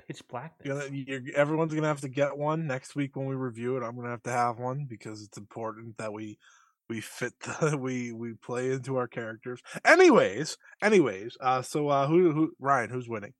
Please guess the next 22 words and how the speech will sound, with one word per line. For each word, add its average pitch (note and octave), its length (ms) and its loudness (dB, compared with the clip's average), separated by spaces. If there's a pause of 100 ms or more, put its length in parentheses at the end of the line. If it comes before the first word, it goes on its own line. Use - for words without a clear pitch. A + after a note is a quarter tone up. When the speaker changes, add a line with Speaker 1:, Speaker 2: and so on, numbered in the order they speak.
Speaker 1:
Well, C#3 120 -2
I'm D3 40 -8
gonna E3 120 -4
do D#3+ 100 -2
a C#3 60 -2
quick - 280 -8
plug B2 380 -4
and A2+ 160 -10
say, A2+ 360 -6
uh, A2 40 -2
uh, G#2 560 -8
Mikey C3 400 -8
and B2 100 -10
me B2 260 -10
year, A#2 260 -12
years A#2 340 -10
ago, C3+ 460 -4 (340)
uh, G#2+ 200 -6
did A2 340 -10
a G2+ 680 -8
Patreon, C3 640 -8 (300)
uh, C#3+ 100 -8